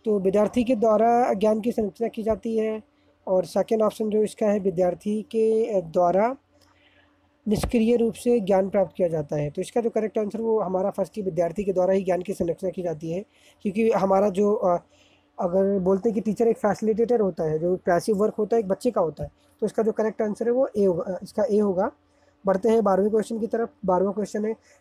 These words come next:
सतत एवं समग्र यानी कि सीसी समग्र मूल्यांकन में क्या शामिल है? इनमें से कौन सी ऐसी, ऐसी चीज़ है जो इसमें शामिल है? देखते हैं, केवल संरचनात्मक आकलन नहीं, ना संकलात्मक, केवल संकलात्मक, नात्मक यानी कि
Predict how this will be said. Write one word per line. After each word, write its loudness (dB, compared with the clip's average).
सतत 0
एवं 0
समग्र 0
यानी 2
कि -4
सीसी -6
समग्र 2
मूल्यांकन 0
में 0
क्या 0
शामिल 0
है? -4
इनमें 2
से 0
कौन 0
सी -2
ऐसी, -2
ऐसी 0
चीज़ 0
है 0
जो -2
इसमें -2
शामिल 0
है? -6
देखते 0
हैं, 4
केवल 2
संरचनात्मक -2
आकलन -4
नहीं, -2
ना 4
संकलात्मक, -2
केवल 2
संकलात्मक, -4
नात्मक -2
यानी 2
कि -4